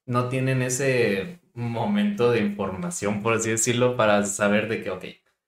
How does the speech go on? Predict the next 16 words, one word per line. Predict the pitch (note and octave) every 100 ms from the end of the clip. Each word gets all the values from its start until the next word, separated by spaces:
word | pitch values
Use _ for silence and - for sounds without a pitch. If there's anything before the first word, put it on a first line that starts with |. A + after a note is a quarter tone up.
| _
si | - B2
se | B2+ C3 B2
ve | B2 D3
que | D3+
está | D3+ C#3+ D3
rico, | D3+ D#3+
se | D#3
ve | C#3+
que | C#3+
está | D#3
chido, | D3+ F3 G3+
pero | F3 C#3+
también | B2 B2+
tiene | D3+
sus | D#3+ B2+
riesgos. | D3 F3 F3 F3 -